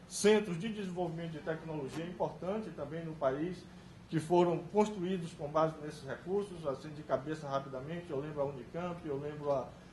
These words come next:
a Federal do Rio Grande do Norte, o Senai Cimatec, que alguém se referiu aqui hoje, que são centros, dentre outros, Rio Grande do Sul, também lá, é, é, com uma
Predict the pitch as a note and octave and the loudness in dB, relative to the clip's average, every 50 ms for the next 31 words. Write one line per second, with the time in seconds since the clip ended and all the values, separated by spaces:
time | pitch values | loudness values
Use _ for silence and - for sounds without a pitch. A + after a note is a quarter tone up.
0 | - - - B2+ A#2+ A#2+ - D#3 D3 D3 C#3 C#3 D3 D3 C3+ C#3 C3+ C3+ C3 C3+ | -16 -2 2 2 2 4 2 0 2 4 4 6 6 4 4 2 -4 -6 -4 -2
1 | D3 D3 C#3+ C#3 C3+ B2+ A#2+ B2+ C#3 D#3 E3 E3+ E3 E3 - - E3 D#3+ - - | -4 -4 -4 -4 -6 -6 -4 2 6 8 8 8 6 4 0 -6 -8 -8 -8 -12
2 | - - - - - D#3 D#3 - E3+ D#3 D#3 E3 E3 E3 - E3 D3+ C3+ - - | -16 -16 -18 -8 -6 -6 -4 -2 -4 0 4 4 2 2 0 -2 -2 -2 0 4
3 | D3+ E3+ F3+ F3+ F3 D#3 - - D#3 C#3 B2+ B2+ C3+ D3 D#3 D3+ C#3+ C#3 B2+ A#2+ | 8 8 10 10 8 4 -2 2 2 2 2 2 -2 -4 -6 -4 -6 -6 -8 -8
4 | - - C#3 C#3 D#3+ D#3 D#3 D#3 C#3 C3 C#3 D3 C#3 C3+ C3+ - D3 C3+ C#3 D3+ | -6 -6 -4 -2 -2 -4 -4 -6 -4 2 4 8 8 6 6 6 4 6 8 8
5 | E3 E3 E3+ F3+ - G3 F3+ - G#3+ G3+ G3 G3 - F#3 F3+ G3 G3+ G#3 A3 G3 | 8 6 4 -2 -4 -6 -2 0 0 0 0 0 2 4 4 4 4 2 -4 -6
6 | F#3 F3+ F#3+ A#3+ C4 A3+ A3 F#3 E3+ F3+ G3+ G#3 G3+ G#3+ - - - - - - | -2 2 4 4 4 2 2 6 10 10 10 10 8 4 -6 -8 -10 -14 -16 -16
7 | - - - - E3 G#3+ F#3 F3 F#3+ F#3+ F#3 F3 D#3 D#3 D3 - - - G3+ G#3+ | -16 -14 0 4 4 6 8 8 8 8 6 2 -2 -4 -6 -6 -4 -2 0 0
8 | A#3 A#3 G#3+ F3+ E3+ D#3+ C#3+ D3 E3 D#3+ D#3 D#3 D3 C#3+ C#3 - - - - - | 0 -2 -4 -4 -6 -4 -2 -2 -4 0 2 4 4 4 2 -2 -10 -14 -16 -18
9 | - - - - - C3 C3 B2+ B2 A#2+ A#2+ A#2 A#2 A#2 A2+ G#2+ G#2+ G#2 G2+ G2 | -18 -18 -16 -8 -2 0 2 2 2 2 0 0 -2 -2 -2 -2 -4 -4 -6 -8
10 | A2+ - - - - - - - - - - - - A#2 A2+ A2 A2 A2 - D3 | -10 -12 -14 -16 -16 -16 -16 -16 -16 -18 -12 -4 0 2 2 2 2 0 -2 0
11 | D3 D3+ D3+ D3 C#3 C3 B2 A#2 | 0 0 0 0 -2 -2 -2 -2